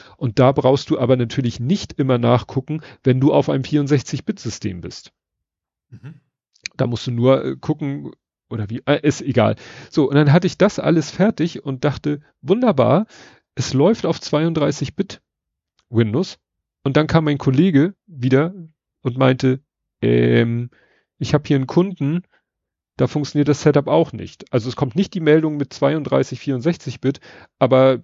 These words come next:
Speaker 1: er installiert irgendwie keine Runtime oder die falsche Runtime oder, äh, sowas. Und ich so, hä, wir haben das doch alles getestet. Ja, das ist ein Windows auf einem Mac mit Parallels.
Speaker 2: <laughs>
Speaker 1: Ich so, ah.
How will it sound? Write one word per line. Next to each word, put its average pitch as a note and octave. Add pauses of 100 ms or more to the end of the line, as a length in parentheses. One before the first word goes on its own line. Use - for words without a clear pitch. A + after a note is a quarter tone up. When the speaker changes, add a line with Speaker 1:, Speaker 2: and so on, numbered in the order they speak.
(100)
Speaker 1:
er C3+
installiert C3+
irgendwie A#2+
keine B2
Runtime A#2
oder G#2+
die G#2
falsche A2+
Runtime G#2+
oder, G#2
äh, A2
sowas. G2+ (640)
Und -
ich A#2+
so, F#2+
hä, E2+
wir G#2+
haben A2+
das G#2+
doch A#2
alles A#2
getestet. - (680)
Ja, D3+
das F3+
ist -
ein C#3+
Windows G3+ (600)
auf C#3+
einem C3+
Mac D3+
mit C#3
Parallels. A2 (1400)
Speaker 2:
<laughs> -
Speaker 1:
Ich A2+
so, G2+ (540)
ah. A#2